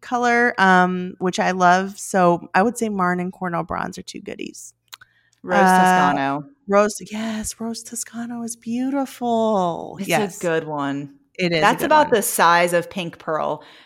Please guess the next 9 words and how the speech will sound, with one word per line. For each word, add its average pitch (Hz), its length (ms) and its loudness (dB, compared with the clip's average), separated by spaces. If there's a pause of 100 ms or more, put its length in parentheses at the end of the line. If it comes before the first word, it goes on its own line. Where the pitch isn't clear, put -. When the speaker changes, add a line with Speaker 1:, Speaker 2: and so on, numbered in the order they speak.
(120)
Speaker 2:
Um, 165 420 0
Rose 202 220 4
Speaker 1:
Okay. 208 120 0
Speaker 2:
Toscano 175 400 2
has 170 260 0
more 170 260 -2
of 170 60 -2
a, 156 260 0
like, 143 440 -4